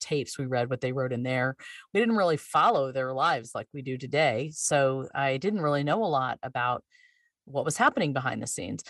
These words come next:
So this documentary lifts up the hood and it shows you everything. It talks about how they met. It talks about how they came together and how they gelled. It talks about these sort of punk rock girls being in this male pu-, punk rock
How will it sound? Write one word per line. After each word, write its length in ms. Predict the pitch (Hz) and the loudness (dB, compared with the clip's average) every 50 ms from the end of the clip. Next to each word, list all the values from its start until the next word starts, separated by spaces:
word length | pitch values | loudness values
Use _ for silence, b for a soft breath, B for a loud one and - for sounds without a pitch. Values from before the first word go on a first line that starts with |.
| B B | B B
So 160 | B - 208 196 | B 2 4 4
this 160 | 254 320 - | 6 4 4
documentary 800 | - 320 294 277 - 285 247 226 214 214 214 202 190 190 180 170 | 4 4 2 2 2 0 2 2 2 2 0 0 0 -2 -2 -2
lifts 340 | 160 156 202 226 220 - 247 | -2 0 0 0 0 0 0
up 120 | 240 233 | 0 0
the 80 | - 196 | -2 -4
hood 360 | 156 143 175 170 160 160 156 156 | -4 -2 0 2 2 2 2 0
and 100 | 151 151 | 0 -2
it 100 | 135 139 | -4 -4
shows 380 | - - 185 185 185 175 - | -2 0 0 0 0 0 -2
you 140 | 180 160 147 | -4 -2 0
everything. 440 | 143 143 147 147 139 127 - 127 113 | 0 0 0 0 -4 -4 -6 -8 -10
It 100 | - - | -10 -8
talks 340 | - - 165 170 170 - - | 0 2 2 2 2 0 -2
about 220 | 165 147 139 135 | 0 0 0 0
how 120 | - 143 131 | 0 0 -2
they 160 | 127 120 127 | -2 -4 -6
met. 400 | 143 147 160 180 175 170 175 202 B B B B B B B - | -4 -2 0 0 0 0 0 -2 B B B B B B B -10
It 100 | 147 - | -10 -6
talks 360 | - 160 139 143 - - - | -2 0 0 0 0 -4 -6
about 400 | 170 - 131 131 135 135 - - _ | -4 0 2 4 4 2 2 -2 _
how 200 | - - 156 151 | -10 -6 -6 -6
they 120 | 143 143 | -6 -6
came 260 | - - - 143 135 127 | -8 -6 -4 -4 -2 -2
together 360 | 139 135 156 151 156 156 151 | -2 2 4 4 4 4 2
and 80 | 143 | 2
how 160 | - 143 139 - | 0 -2 -2 -2
they 140 | 131 127 | -2 -4
gelled. 540 | 127 - - 165 156 156 156 156 160 156 B B B B B B | -6 -2 0 2 4 6 4 4 2 -2 B B B B B B
It 120 | 147 147 | -10 -10
talks 400 | - - - 151 156 156 - - | -10 -4 0 0 0 0 -2 -4
about 360 | - 165 147 139 135 - 147 - | -2 0 2 2 2 0 -2 -6
these 280 | 151 143 143 143 - | -6 -4 -4 -4 -6
sort 320 | - - - 185 190 196 185 | -4 -2 0 2 4 4 6
of 220 | 180 170 - - | 4 4 2 -2
punk 300 | - - 180 175 165 - - | -6 -2 -2 -2 -2 -2 -8
rock 440 | 147 139 143 139 143 156 151 - - - _ - | -6 0 2 4 4 4 2 -2 -8 -16 _ -8
girls 580 | - 151 147 147 143 143 147 147 135 - - B B B B B B _ | -4 0 2 2 2 2 2 0 -2 -4 -8 B B B B B B _
being 300 | - 170 170 160 156 151 | -2 0 0 0 2 0
in 140 | 143 143 143 | 0 0 0
this 220 | 135 127 - - - | 0 -2 -2 -2 0
male 400 | 147 143 143 147 147 143 151 - | 0 2 4 4 4 2 2 0
pu-, 320 | - - - - 156 - - _ - - | -4 -8 -4 -2 -2 -2 -2 _ -14 -6
punk 320 | - 160 147 143 - - | -2 -2 -2 -2 0 2
rock 220 | 151 135 131 131 | 2 2 2 2